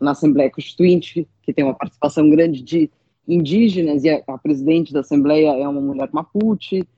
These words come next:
que seria uma coisa bastante pouco usual se fosse há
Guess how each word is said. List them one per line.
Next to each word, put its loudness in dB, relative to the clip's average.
que -12
seria 0
uma 2
coisa -2
bastante 0
pouco -2
usual 0
se -20
fosse -10
há -6